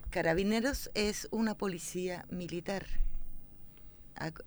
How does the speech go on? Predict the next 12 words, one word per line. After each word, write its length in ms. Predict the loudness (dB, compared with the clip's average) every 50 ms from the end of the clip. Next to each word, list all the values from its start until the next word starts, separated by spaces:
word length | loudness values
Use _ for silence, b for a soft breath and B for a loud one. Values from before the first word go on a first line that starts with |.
| -14 -8
contrariamente 760 | -4 -4 -2 -2 0 0 0 0 0 0 -2 -2 -4 -4 -2
a 120 | -2 -2 -2
otras 340 | -2 -4 -4 -6 -8 -8
policías. 800 | -8 -8 -6 -6 -6 -6 -8 -8 -4 -2 0 0 2 2 2 2
Fue 240 | 2 2 2 2 2
creada 800 | 0 0 2 4 4 6 8 8 8 10 8 8 8 6 4 2 B B B B B B B B B B -14 -8 -6
durante 380 | -2 0 0 0 0 -2 -4 0
la 80 | 2 4
dictadura 560 | 2 2 4 4 4 6 6 4 4 4 4
de, 340 | 4 8 10 10 12 10 8
de 120 | 6 4 2
Ibáñez 460 | 2 4 4 4 6 4 4 2 0